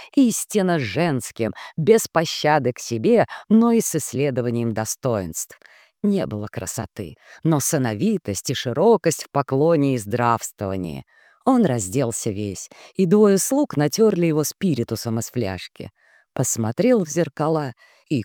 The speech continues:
кожа была еще молода. Накинули сорочку тонкого полотна с рукавами полными, сложены мелкими складками,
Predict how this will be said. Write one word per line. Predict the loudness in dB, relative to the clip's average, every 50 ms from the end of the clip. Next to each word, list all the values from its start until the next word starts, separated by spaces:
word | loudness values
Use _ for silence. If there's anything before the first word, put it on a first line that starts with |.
| _ _
кожа | 0 2 4 4 4 4 0 0 -2 -2 -2
была | 0 0 0 0 0 0
еще | -2 -4 -6 -6 -6 -4 -4 -2
молода. | -2 -4 -4 -4 -6 -6 -6 -4 -4 -4 -4 -6 -10 _ _ _ _ _ _ _ _ -4
Накинули | -2 -2 0 2 4 4 6 6 6 4
сорочку | 4 4 2 2 2 0 -2 -4 -6 -6 -8 -6
тонкого | -2 0 0 0 0 0 -2 -4 -2 -2
полотна | -2 -2 -2 -4 -4 -6 -6 -6 -6 -6 -8 -10 -14 -20 -20 -14 -8
с | -4 0 0
рукавами | 0 2 2 2 2 2 2 0 0 -2 _ -4
полными, | -2 0 2 2 2 2 2 0 -2 -2 -4 -6 -8 -12 -16 -10 -6
сложены | -4 -2 0 0 2 2 2 2 2 0 0 2
мелкими | 0 0 0 0 -2 -2 -2 -2 -2 -2
складками, | -2 -4 -4 -2 0 0 0 0 -2 -4 -4 -4 -2 -2 -4